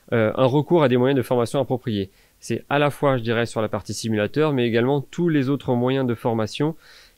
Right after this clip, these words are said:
qui peuvent être des équipements de sécurité cabine, euh, pour lesquels vous avez été amené à prendre des mesures dérogatoires temporaires afin de, euh, de passer cette crise. Euh, un aspect également spécifique à prendre en compte, qui, euh, je pense, euh, est intéressant, c'est,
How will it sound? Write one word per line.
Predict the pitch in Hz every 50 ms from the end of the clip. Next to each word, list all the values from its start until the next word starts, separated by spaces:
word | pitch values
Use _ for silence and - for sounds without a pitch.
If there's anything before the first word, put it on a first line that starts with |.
| _
qui | - - 117
peuvent | - 127 117 - -
être | 131 123 123 - 123 113
des | 107 107 117
équipements | 120 - 123 110 - 123
de | 117
sécurité | - 131 117 - 117 110 - 110
cabine, | 101 - 107 101 127 147 165 156 - - - - _ -
euh, | 104 107
pour | - - 147
lesquels | 143 135 120 - 156 165
vous | 156 135 120
avez | 120 113 117
été | 117 113 - 127
amené | 120 117 117 120 123 127 127 135 139 - -
à | 127 123
prendre | - - - 135 131 113 113 110
des | 110 107 123
mesures | 123 123 120 117 120 117
dérogatoires | 110 123 123 120 117 117 113 - - 117 104
temporaires | - 123 107 - 120 113 110 123 143 156 151 - - - - _ _ _
afin | - 117 107 - 139 143 143
de, | 120 117
euh, | 120 127 120 - 107 107 104 101
de | 101 113
passer | 113 - 113 104 120
cette | 113 - 110 -
crise. | _ - 101 101 95 101 101 - _ _ _ _ _ _ _ _ _ _ _ _ _ _ _ _ _ _ _ _ _ _ _ _ _ _ _ -
Euh, | 123 123 120 120 117 117 113 110 104 - - - - - _ - 147
un | 156 156 156 151 156 151 151 151 151 147 147 143 143 143 147
aspect | 151 160 156 - - - 175
également | 175 156 160 151 147 147
spécifique | 139 - - - - 190 185 - 180 - - 190 -
à | 165 147
prendre | - 151 143 139
en | 127 120
compte, | - - 139 156 180 175 - -
qui, | - - - 147 143
euh, | 135 127 120 113
je | 107 120
pense, | 127 117 - 139 143 143 - -
euh, | 127 120 120 113 107 104 107 104 -
est | - 113 -
intéressant, | 127 120 - 120 117 110 - - 156 170 175
c'est, | 156 - - 165 170 180 190